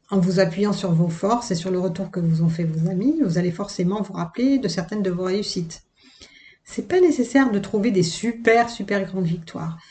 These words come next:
Vous pouvez simplement vous rappeler que, par exemple, vous avez réussi à boucler un dossier qui était super compliqué au travail. Ou que vous avez réussi à passer un coup de fil super important, ou que vous avez survécu à une réunion hyper casse-pied.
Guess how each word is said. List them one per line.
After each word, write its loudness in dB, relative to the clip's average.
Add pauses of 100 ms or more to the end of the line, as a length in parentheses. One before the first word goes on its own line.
(160)
Vous -2
pouvez 2
simplement 0
vous 2
rappeler 4
que, 2
par -6
exemple, -2
vous -2
avez -2
réussi -2
à 0
boucler 0
un -2
dossier -2
qui -6
était -4
super 2
compliqué -4
au 0
travail. -4 (800)
Ou 2
que 4
vous 2
avez 2
réussi 0
à 2
passer 0
un 2
coup -2
de -4
fil -4
super -2
important, 0 (420)
ou 0
que 2
vous 2
avez 2
survécu 2
à 6
une 2
réunion 0
hyper 6
casse-pied. -2